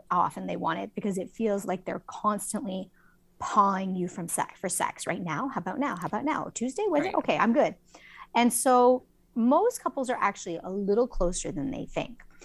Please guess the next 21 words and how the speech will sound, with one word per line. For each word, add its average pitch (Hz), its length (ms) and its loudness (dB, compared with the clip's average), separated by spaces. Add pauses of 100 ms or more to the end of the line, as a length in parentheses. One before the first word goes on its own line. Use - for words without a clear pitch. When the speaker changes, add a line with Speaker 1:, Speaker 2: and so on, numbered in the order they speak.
(120)
Speaker 1:
So 247 140 4
that's 330 220 6
the 349 60 2
first 220 240 2
step, 202 180 -2
is 180 100 -2
having 175 320 2
the 175 60 -4
conversation 190 580 -4
about 156 240 -2
the 160 80 -6
raw 147 200 2
numbers. 139 440 -6
And 220 120 0
it 247 100 0
doesn't 285 260 2
mean 220 200 0
that, 196 100 -2
you 190 80 -4
know, 175 120 -6
if 165 80 -10